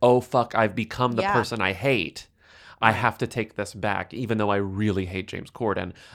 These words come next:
Speaker 1: I cannot be one who cancels. I couldn't possibly cancel." So Keith McNally, definitely a who. James Corden, he's a them.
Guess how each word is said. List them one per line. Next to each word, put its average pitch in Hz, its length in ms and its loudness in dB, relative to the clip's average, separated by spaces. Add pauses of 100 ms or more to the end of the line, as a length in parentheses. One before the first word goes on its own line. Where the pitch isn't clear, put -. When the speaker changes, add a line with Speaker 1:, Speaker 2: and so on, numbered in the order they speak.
(120)
Speaker 1:
I 117 100 6
cannot 113 560 0
be 107 140 -2
one 98 420 -2 (240)
who 117 140 -2
cancels. - 720 -8
I 107 80 -4
couldn't 107 240 -6
possibly 110 500 -4
cancel." 98 680 -8 (140)
So 139 200 0
Keith 185 240 -8
McNally, 123 480 0
definitely 120 480 -2
a 107 60 -2
who. 101 440 -4
James 127 260 -4
Corden, 160 300 -8
he's 135 160 -8
a 151 80 -2
them. 165 240 -6